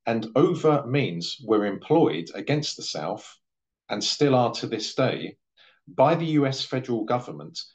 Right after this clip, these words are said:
to dilute and eradicate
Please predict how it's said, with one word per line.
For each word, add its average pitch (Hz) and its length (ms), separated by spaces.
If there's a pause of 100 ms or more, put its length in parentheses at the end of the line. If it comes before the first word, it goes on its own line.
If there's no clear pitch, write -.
(160)
to - 220
dilute 107 640 (640)
and 113 240
eradicate 107 760